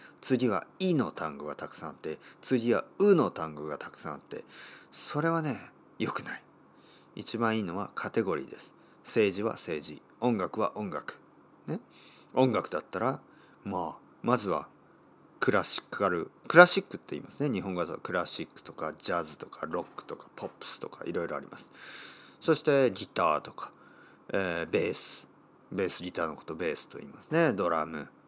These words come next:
あと、ボーカル。ボーカルというのは、あの、ボーカリストのこと、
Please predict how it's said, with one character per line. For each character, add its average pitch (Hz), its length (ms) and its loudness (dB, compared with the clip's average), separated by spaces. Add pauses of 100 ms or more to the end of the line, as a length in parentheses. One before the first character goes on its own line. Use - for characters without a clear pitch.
あ 90 120 -2
と、 80 260 -4
ボ 104 300 2
ー - 60 -8
カ - 160 -4
ル。 85 180 -4 (160)
ボ 135 220 8
ー 139 40 6
カ 147 120 6
ル 143 100 4
と - 80 -8
い - 40 -4
う - 40 -14
の 82 120 -8
は、 82 40 -12 (200)
あ - 80 -14
の、 80 180 -8
ボ 92 180 -4
ー - 40 -10
カ - 120 -8
リ - 100 -14
ス - 100 -14
ト 80 100 -16
の 78 80 -12
こ - 100 -18
と、 - 140 -16